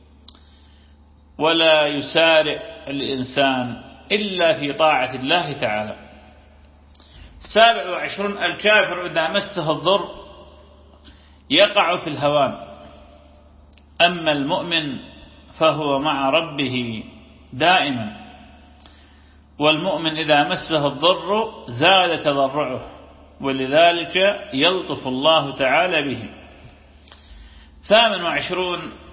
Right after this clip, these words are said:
جمال التعبير، فقوله تعالى: "وإذا مس الإنسان الضر دعانا لجنبه أو قاعدا أو قائما،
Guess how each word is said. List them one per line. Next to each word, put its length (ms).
جمال 420
التعبير، 580
فقوله 600
تعالى: 720
"وإذا 640
مس 400
الإنسان 1000
الضر 600
دعانا 720
لجنبه 760
أو 240
قاعدا 720
أو 240
قائما، 760